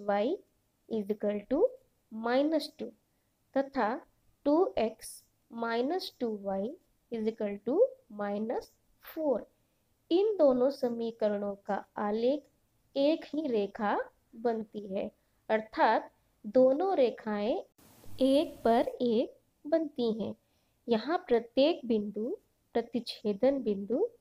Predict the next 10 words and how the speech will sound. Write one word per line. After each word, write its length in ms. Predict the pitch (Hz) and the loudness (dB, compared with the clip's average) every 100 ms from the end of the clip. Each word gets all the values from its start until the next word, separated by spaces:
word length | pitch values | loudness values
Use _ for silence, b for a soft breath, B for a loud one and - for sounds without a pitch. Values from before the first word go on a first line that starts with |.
| _ - | _ -6
है। 200 | 220 202 - _ _ _ - | -4 -4 -8 _ _ _ -2
प्रत्येक 540 | 240 240 247 302 349 | 0 2 2 2 0
बिंदु 480 | - 214 202 208 240 - _ - | -4 -4 -4 -6 -6 -10 _ -18
दोनों 640 | 202 - 247 262 294 403 311 | -6 2 2 2 0 0 0
ही 140 | 339 | -2
समीकरणों 880 | 330 240 226 220 220 208 202 196 202 | -2 -4 -2 -4 -2 -2 -2 -4 -6
का 380 | - 233 330 - _ _ - 233 | -4 -4 -4 -8 _ _ -8 0
हल 180 | 220 | 2
है, 260 | 214 214 214 - _ _ _ - | 2 -4 -10 -16 _ _ _ -2
अर्थात 560 | 214 214 277 214 240 | -2 -2 -2 -2 -2